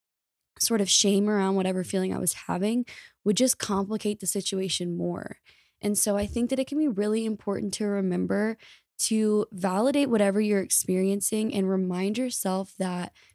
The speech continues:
you're human. It is okay to have feelings, even if they're undesirable feelings. It's just a part of life, and there's no shame in that. And along with this, you can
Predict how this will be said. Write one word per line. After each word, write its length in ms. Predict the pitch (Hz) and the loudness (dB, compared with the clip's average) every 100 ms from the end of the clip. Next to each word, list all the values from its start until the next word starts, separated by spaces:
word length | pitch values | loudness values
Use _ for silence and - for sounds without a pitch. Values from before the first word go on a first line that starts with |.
| _ | _
you're 280 | 175 180 214 | -2 2 2
human. 500 | 202 - 208 208 214 | 0 0 2 4 2
It 140 | 196 | 2
is 140 | 190 - | 0 2
okay 480 | 196 175 - 180 | 0 -2 0 2
to 80 | 190 | 2
have 280 | 196 190 190 | 2 0 -2
feelings, 540 | - 190 190 196 190 | 0 2 2 2 2
even 260 | - 185 190 | 2 2 2
if 160 | 196 - | 0 2
they're 360 | 190 190 190 - - - - | 2 4 2 -2 -16 -8 2
undesirable 920 | 196 190 185 170 175 180 190 196 208 | 4 4 2 2 2 4 4 4 2
feelings. 640 | - 202 208 208 208 190 | 2 4 6 6 4 2
It's 180 | 196 - | -2 -2
just 220 | - 180 | -2 -2
a 40 | 185 | -6
part 260 | - 190 | -4 0
of 180 | 185 170 | 0 -2
life, 400 | 180 175 190 208 - - - | -2 0 0 -2 -8 -16 -2
and 100 | 190 | 2
there's 200 | 190 185 | 2 2
no 160 | 190 | 2
shame 340 | 185 - 190 180 | 2 2 4 4
in 160 | 180 | 4
that. 240 | 190 - - - - _ - _ _ - - - _ _ | 0 -2 -8 -16 -20 _ -20 _ _ -20 -20 -20 _ _
And 180 | 240 247 | 4 6
along 500 | 247 240 214 226 277 | 6 6 6 6 8
with 280 | 320 277 - | 6 4 4
this, 380 | 202 220 - | 4 6 4
you 80 | 226 | 2
can 240 | - 226 | 2 0